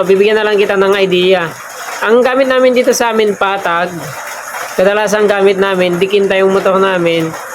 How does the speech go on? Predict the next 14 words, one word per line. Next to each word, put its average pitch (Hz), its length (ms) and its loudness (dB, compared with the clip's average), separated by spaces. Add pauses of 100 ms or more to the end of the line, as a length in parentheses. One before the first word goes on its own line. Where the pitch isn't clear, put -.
(480)
Fourteen 226 500 2
forty-two 208 560 2
ang 185 220 2
kombinasyon. 165 800 0 (600)
Kapag 180 320 -2
pamasada 180 560 0
siya, 196 160 0
ha, 165 180 0 (220)
pamasada 147 480 -2
siya, 147 160 -2
marami 147 400 -2
siyang 160 160 -2
kinakarga. 147 720 -2 (640)
Ayun, 147 320 2